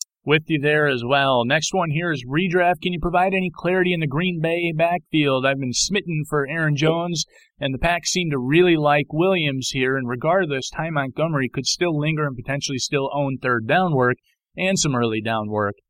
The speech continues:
I've no clue at this point. In a few best balls, I have been content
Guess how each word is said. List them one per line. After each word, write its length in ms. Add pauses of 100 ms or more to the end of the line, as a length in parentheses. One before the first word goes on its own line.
(220)
I've 120
no 180
clue 260
at 80
this 180
point. 400
In 140
a 60
few 320
best 300
balls, 400 (260)
I 200
have 200
been 340
content 440